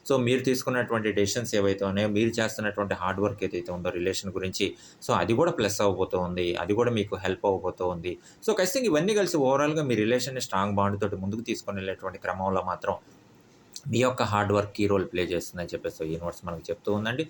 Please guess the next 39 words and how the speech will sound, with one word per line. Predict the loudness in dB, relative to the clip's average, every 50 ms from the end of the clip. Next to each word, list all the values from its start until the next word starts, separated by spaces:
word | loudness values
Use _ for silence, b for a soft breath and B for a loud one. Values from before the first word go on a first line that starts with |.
| B B B B B
So | B 0 2
మీరు | 4 4 4 4 4
ఏదైతే | 4 4 2 2 0 0
కష్టం | -2 -2 -4 -2 -2 0 2
చేస్తూ | 2 2 2 0 0 0
ఉన్నారో | 0 0 0 0 0 0 0 0 -2 -2 -4 -4
రిలేషన్‌కి | -2 0 0 0 0 0 -4 -8 -8 -6
సంబంధించి, | -8 -6 -6 -6 -6 -6 -6 -6 -2 -2
ఏవైతే | 0 2 0 0 -2 -4 -4
ఐడియాస్ | -2 0 0 2 0 0 0 0 -2 -2 B B B B B B B -4
తయారు | 0 2 2 2 2 2
చేసుకుంటూ | 2 0 0 0 -2 -2 0 0
ఉన్నారో, | 0 0 0 0 0
ఏదైతే | 0 0 0 0 -2
ప్లాన్స్ | -2 -2 0 0 0 0 0 0
తయారు | 0 2 2 2 2 0
చేసుకుంటూ | -2 -4 -4 -4 -8 -8 -6 -4 -4
ఉన్నారో, | -4 -4 -4 -4 -2
ఏదైతే | -2 -2 0 -2 -2 -2 -2
డెసిషన్స్ | -4 -4 -4 -4 -4 -6 -6 -4 -2
తీసుకుంటూ | -4 -4 -4 -4 -6 -6 -4 -4 -4
ఉన్నారో, | -4 -4 -4 -2 0 0 -2 -2 B B B B B B -2
so | 0 2 2 2
ఆ | 2 2
డెసిషన్స్ | 2 2 2 2 2 0 0 0
కూడా | 0 -2 -2 0
చాలా | 0 0 2 2 2
బ్యాలెన్స్‌డ్ | 2 0 0 2 2 0 0 -2 -2 0
డెసిషన్స్ | 0 0 0 0 -2 -4 -2
తీసుకుంటూ | -4 -6 -6 -6 -8 -8 -6 -4 -4
ఉన్నారు, | -4 -4 -4 -4 -2
వాటిని | -2 0 -2 -2 -2 -2 -2
మాత్రం | -2 -4 -4 -4 -4 -6
ఇంప్లిమెంట్ | -6 -4 -4 -4 -4 -4 -4 -2
చేస్తూ | -4 -4 -4 -4 -4
ఉన్నారు. | -2 -2 -2 0 2
ఏ | 2 2
డెసిషన్ | 2 2 0 0 -2 -2 -2
తీసుకున్నా | -2 -2 -2 -2 -2 -2 -2